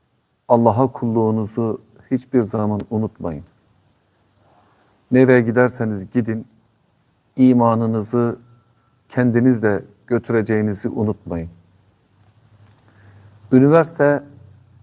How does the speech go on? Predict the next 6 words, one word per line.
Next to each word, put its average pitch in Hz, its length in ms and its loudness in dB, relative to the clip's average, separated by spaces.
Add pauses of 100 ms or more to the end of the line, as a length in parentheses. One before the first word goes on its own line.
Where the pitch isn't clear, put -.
(760)
e, 107 300 2
gerçek 123 440 0
hayat 135 380 0
ile 117 300 0
eğer - 260 -2
özdeşleşmese, 117 1000 -4